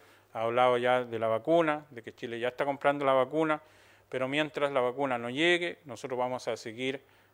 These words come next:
ahí. Y reitero, y hoy día les confirmé a los asisten-, a los asistentes a la educación que en Constitución no se reiniciarán presencialmente las clases este año dos mil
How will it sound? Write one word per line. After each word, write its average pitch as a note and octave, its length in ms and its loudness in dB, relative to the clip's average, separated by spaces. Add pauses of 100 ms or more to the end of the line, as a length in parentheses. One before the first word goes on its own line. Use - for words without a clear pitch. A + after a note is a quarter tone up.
(120)
ahí. C3+ 360 4 (460)
Y C3+ 80 -8
reitero, D#3 520 4 (260)
y A#2 80 -10
hoy A2+ 80 -6
día C3 160 -2
les B2+ 100 -6
confirmé C3 680 -4 (100)
a A2 40 -6
los A2 140 -8
asisten-, B2+ 340 -4 (100)
a A#2+ 60 -8
los A2+ 200 -4
asistentes B2+ 500 -6
a B2 40 0
la A#2+ 80 0
educación C#3+ 460 0 (540)
que E3 100 -2
en D#3+ 80 -2
Constitución D#3+ 600 0 (280)
no D3 460 0
se - 240 -6
reiniciarán B2 640 0
presencialmente A#2+ 960 -6
las A#2 200 -8
clases B2 460 -2 (360)
este B2+ 440 -4
año B2 380 -6
dos A#2 280 -8
mil C#3 280 -2